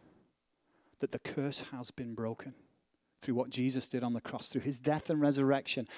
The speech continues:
The curse has bro-, been broken. And this is another reminder, as all the languages are understood, that the curse that was also placed at, at Babel has also been broken.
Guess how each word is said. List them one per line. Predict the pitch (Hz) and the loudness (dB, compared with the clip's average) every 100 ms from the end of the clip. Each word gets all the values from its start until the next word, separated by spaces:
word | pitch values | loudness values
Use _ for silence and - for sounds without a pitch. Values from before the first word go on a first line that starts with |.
| - | -2
The | 131 | -2
curse | - 165 165 - | 2 6 6 4
has | 127 | 0
bro-, | 139 139 - | 2 2 2
been | 139 127 | 0 2
broken. | 135 139 151 135 - - | 4 6 6 4 -8 -8
And | 143 | 0
this | 151 165 | 2 2
is | 156 | 2
another | 143 143 175 202 | 2 4 4 8
reminder, | 196 175 165 190 175 127 - _ _ _ _ _ _ _ _ _ _ _ - | 8 6 4 2 2 0 -4 _ _ _ _ _ _ _ _ _ _ _ -16
as | 123 | -12
all | 117 135 143 | -4 -2 0
the | |
languages | 139 135 143 135 127 120 | 0 0 0 0 -4 -4
are | 127 156 | -4 -2
understood, | 139 131 - - - 135 107 - _ _ _ _ _ _ | -4 -4 -6 -8 -6 -4 -6 -10 _ _ _ _ _ _
that | 123 | -10
the | - | -10
curse | - 151 139 | -8 -6 -4
that | - 120 | -4 -8
was | 120 | -6
also | 135 131 123 | -6 -8 -10
placed | - 165 - | -12 -12 -10
at, | 120 - _ _ 120 _ _ | -12 -14 _ _ -20 _ _
at | - 113 | -14 -10
Babel | - 123 120 104 | -8 -6 -6 -8
has | - 117 - | -10 -14 -10
also | 127 123 - 110 110 _ _ _ - | -10 -8 -10 -14 -18 _ _ _ -16
been | 113 98 | -14 -8
broken. | 110 107 - 135 | -8 -8 -12 -20